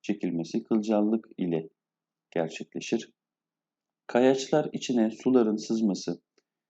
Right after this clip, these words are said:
ve topraktaki suyun nemli bölgelerde kuru bölgelere taşınması kılcallık etkisiyle gerçekleşir.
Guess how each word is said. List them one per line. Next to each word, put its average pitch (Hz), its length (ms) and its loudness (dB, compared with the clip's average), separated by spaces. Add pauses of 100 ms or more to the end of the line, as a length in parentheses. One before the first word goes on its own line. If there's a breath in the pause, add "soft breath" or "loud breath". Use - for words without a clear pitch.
(140)
ve 123 140 4
topraktaki 135 600 2
suyun 135 320 2
nemli 131 340 4
bölgelerde 120 580 4
kuru 127 260 2
bölgelere 101 460 2
taşınması 113 680 0 (420)
kılcallık 113 600 2
etkisiyle - 500 -6
gerçekleşir. 101 800 -2